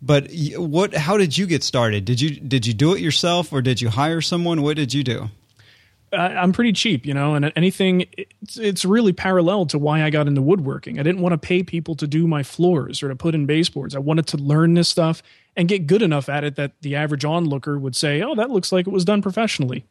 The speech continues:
Speaker 2: You know, that was my goal. Well, same thing with the website. I wasn't about to pay somebody. I mean, it's, it's not cheap. And I wasn't at the point that I felt that I could call this an investment in the business 'cause I didn't know there was gonna really be a business.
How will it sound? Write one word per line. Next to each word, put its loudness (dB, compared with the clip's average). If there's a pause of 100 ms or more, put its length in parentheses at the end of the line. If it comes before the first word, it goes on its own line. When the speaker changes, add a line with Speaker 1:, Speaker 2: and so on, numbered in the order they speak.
(160)
Speaker 2:
You -2
know, 2
that 2
was -2
my 2
goal. 2 (340)
Well, 2
same 0
thing 2
with 2
the -2
website. -4
I -6
wasn't 2
about 0
to -8
pay -2
somebody. -2
I -6
mean, -2
it's, -6 (140)
it's -8
not 0
cheap. -4 (200)
And -2
I 0
wasn't 0
at 0
the -8
point -2
that -2
I 2
felt -4
that 0
I 2
could -4 (300)
call 2
this 2
an -2
investment -2
in -2
the -2
business 0
'cause -4
I 2
didn't 0
know 2
there 2
was 2
gonna 2
really 2
be 2
a 2
business. -4